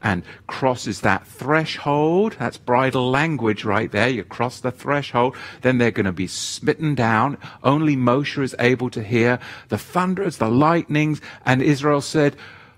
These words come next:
"Moshe, you go talk to Yahweh. We don't want to. We're terrified. All that Yahweh says, we shall do and obey."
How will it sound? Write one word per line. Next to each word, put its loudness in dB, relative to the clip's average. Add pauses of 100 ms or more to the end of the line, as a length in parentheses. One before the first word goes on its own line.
(100)
"Moshe, 4
you 4
go 6
talk 2
to -4
Yahweh. 2
We 2
don't 4
want 2
to. 0
We're 4
terrified. 2
All 4
that 2
Yahweh 4
says, 2
we 4
shall 2 (560)
do 8
and 2
obey." 2